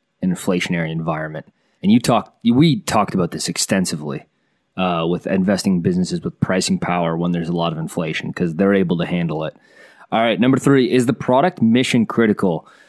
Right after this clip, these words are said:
If it's something that customers can't live without, it's more likely that they'll have to deal with the price increases.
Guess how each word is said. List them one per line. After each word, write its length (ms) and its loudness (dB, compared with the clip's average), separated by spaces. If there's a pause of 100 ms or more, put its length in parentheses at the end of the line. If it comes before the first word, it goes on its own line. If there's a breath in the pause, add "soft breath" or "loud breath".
(320 soft breath)
If 80 -2
it's 100 -4
something 280 2
that 200 -2 (320)
customers 400 0
can't 340 -2
live 240 2
without, 540 -2
it's 180 -16
more 220 -2
likely 380 -2
that 180 -4
they'll 140 -2
have 180 -4
to 100 -14
deal 200 -4
with 100 -8
the 60 -14
price 340 -2
increases. 580 -6